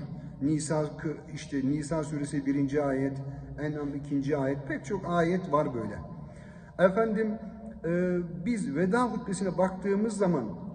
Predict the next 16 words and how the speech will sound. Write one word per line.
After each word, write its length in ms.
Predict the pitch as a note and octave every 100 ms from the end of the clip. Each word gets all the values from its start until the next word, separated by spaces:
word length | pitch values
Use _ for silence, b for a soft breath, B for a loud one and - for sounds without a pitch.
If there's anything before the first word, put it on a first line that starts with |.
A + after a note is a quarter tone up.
| -
Resulullah 300 | F3+ F#3 B3+
Aleyhisselatü 720 | F3+ F#3 F#3 F#3 G3 A3 F#3
Vesselam 480 | F3 F3 F#3 G3 G#3
Efendimizin 1000 | F3 F#3 E3+ D#3+ D3+ D3+ A#3 A#3 - - B B B B B2+
böyle 340 | E3+ E3+ F3
ne 140 | A3 F#3
diyelim, 540 | F3 A3+ G3 - - - B2+
vefatından 840 | F#3 G3+ G3 F#3 F#3+ F#3+ A3+ G#3
yaklaşık 500 | F#3+ F#3+ G3 F#3 A3 -
üç 240 | A#3+ - -
ay 280 | F#3+ G3+ -
kadar 320 | F3 E3+ D#3+
önce 580 | D3+ D3+ C#3 A#2+ C3 F#3 - - B B
işte 400 | E3+ - E3+ D3+ - -
hacda, 720 | - D3+ G3 F3+ C#3 C3+ D3+ - - B B C3+
e, 180 | C#3